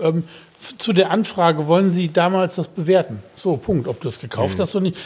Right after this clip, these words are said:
Speaker 1: Du kannst dann anklicken, „Gekauft, ja, nein, vielleicht“ oder so. Aber du darfst eine Bewertung schreiben, obwohl du im Endeffekt, ähm, ist es gar kein Geschäft zustande gekommen.
Speaker 2: Mhm.
Speaker 1: Dieses mobile Bewertungssystem,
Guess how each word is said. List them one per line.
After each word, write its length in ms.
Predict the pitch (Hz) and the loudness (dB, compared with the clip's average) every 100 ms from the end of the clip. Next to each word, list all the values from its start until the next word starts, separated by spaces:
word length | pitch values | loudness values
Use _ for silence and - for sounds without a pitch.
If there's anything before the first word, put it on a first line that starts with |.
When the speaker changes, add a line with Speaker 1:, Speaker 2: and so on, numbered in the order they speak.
| - | -6
Speaker 1:
Du 80 | 220 | -4
kannst 300 | 170 190 180 | 2 2 4
dann 80 | 180 | 4
anklicken, 400 | 180 180 170 143 | 2 2 0 -2
„Gekauft, 520 | 127 127 175 175 - | -4 -2 2 2 0
ja, 180 | 165 147 | 0 2
nein, 240 | 147 131 117 | 0 -2 -4
vielleicht“ 440 | 143 180 220 - | -4 -2 -2 -4
oder 220 | 117 113 | -6 -6
so. 300 | 107 151 262 - - - - | -4 -4 -6 -10 -20 -20 -6
Aber 160 | - 139 | -2 -2
du 100 | 143 | 2
darfst 280 | 165 175 | 2 2
eine 100 | 180 | 2
Bewertung 480 | 135 131 143 175 208 | 0 4 4 4 -2
schreiben, 280 | - 196 190 | 0 2 2
obwohl 280 | 165 143 175 | 0 0 0
du 240 | 160 165 165 - - _ _ - | 2 0 -2 -16 -20 _ _ -2
im 140 | 156 | 0
Endeffekt, 680 | 143 175 - 185 170 - - | 2 0 2 0 0 -8 -6
ähm, 260 | 165 151 156 - | -2 0 -2 -4
ist 140 | 139 | -4
es 80 | 135 | 0
gar 140 | 165 | 0
kein 200 | 160 147 | 2 -2
Geschäft 320 | 131 - 226 | 0 0 0
zustande 440 | - 131 - 120 110 | -2 -8 -6 -6 -6
gekommen. 380 | 110 - 113 113 92 | -8 -8 -6 -4 -6
Speaker 2:
Mhm. 60 | 90 90 107 - | -8 -12 -16 -8
Speaker 1:
Dieses 160 | 139 127 | -2 0
mobile 380 | 147 - 214 220 | 0 2 2 2
Bewertungssystem, 1000 | 143 139 185 196 - 165 - 175 175 | 2 2 4 2 0 -4 0 2 2